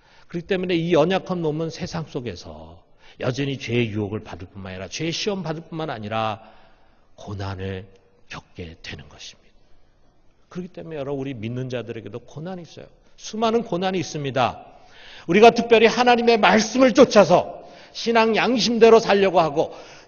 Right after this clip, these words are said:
경건하게 살려고 하면 할수록 더 많은 고난을 겪게 됩니다. 믿음이 없는 사람도 세상 속에서 고난을 갖지만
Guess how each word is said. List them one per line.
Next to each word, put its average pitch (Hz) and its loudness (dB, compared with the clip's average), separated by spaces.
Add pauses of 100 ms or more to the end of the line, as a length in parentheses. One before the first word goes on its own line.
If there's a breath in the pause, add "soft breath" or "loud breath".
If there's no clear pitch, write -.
경건하게 214 4
살려고 220 4
하면 226 0
할수록 226 -4
더 226 0
많은 240 -4
고난을 220 -4
겪게 127 -12
됩니다. 87 -20 (2750 soft breath)
믿음이 165 -4
없는 135 -4
사람도 127 -12
세상 123 -14
속에서 113 -14
고난을 104 -14
갖지만 92 -10